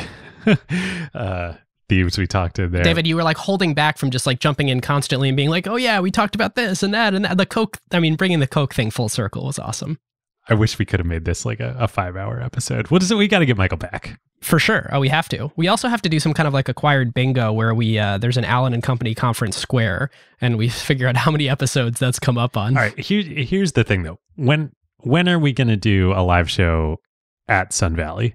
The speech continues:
Speaker 2: That does feel like the, that is the, that's the cake topper.
Speaker 1: Is it gonna be twenty twenty-two or is it, or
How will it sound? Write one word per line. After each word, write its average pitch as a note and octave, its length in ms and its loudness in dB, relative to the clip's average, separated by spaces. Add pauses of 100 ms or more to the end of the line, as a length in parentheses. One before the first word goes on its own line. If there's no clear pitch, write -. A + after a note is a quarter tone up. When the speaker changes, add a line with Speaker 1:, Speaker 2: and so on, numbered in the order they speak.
(880)
Speaker 2:
That B2 140 -2
does C#3 240 2
feel C3 220 0
like A2 240 -2
the, G2+ 280 -2
that C3 200 2
is C3 140 -2
the, A2 360 -2 (960)
that's - 180 -4
the B2+ 80 -2
cake - 240 -2
topper. A2 400 -4 (400)
Speaker 1:
Is A#2+ 160 2
it B2+ 60 2
gonna C3 140 2
be A#2+ 100 4
twenty C3 240 2
twenty-two C3 440 4
or D3 80 4
is G#2 140 4
it, A2+ 160 2
or G2 460 2